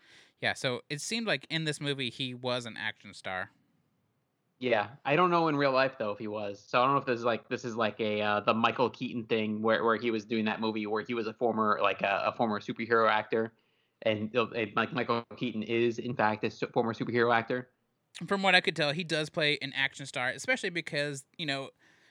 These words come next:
Speaker 1: throughout the whole fucking movie they talk about, you know, him. Like, he's always in the news for some fucking reason, 'cause apparently he's the only celebrity in town.
Speaker 2: Yeah, right.
Speaker 1: What the fuck?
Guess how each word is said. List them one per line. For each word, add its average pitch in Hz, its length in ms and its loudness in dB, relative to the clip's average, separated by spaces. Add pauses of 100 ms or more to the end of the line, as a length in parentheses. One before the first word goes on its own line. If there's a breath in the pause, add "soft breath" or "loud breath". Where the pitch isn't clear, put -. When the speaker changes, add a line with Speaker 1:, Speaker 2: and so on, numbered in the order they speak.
(100)
Speaker 1:
throughout 170 220 4
the 170 80 2
whole 180 300 2
fucking 208 360 0
movie 165 260 2
they 139 100 -4
talk 143 220 0
about, 135 260 0 (600)
you 135 160 -6
know, 117 140 -2
him. 117 440 -2 (500)
Like, 110 160 -6
he's 135 180 -6
always 156 320 -4
in 165 120 -6
the 160 60 -4
news 151 280 -4
for - 120 -14
some 113 220 -14
fucking 95 300 -12
reason, 95 360 -8
'cause 107 160 -14
apparently 113 300 -4
he's 98 140 -8
the 117 100 -8
only 117 300 -12
celebrity 107 640 -4
in 95 80 -14
town. 110 440 -2 (200 soft breath)
Speaker 2:
Yeah, 143 220 0
right. 123 340 2 (420)
Speaker 1:
What 110 320 -8
the 135 80 -10
fuck? 139 440 -6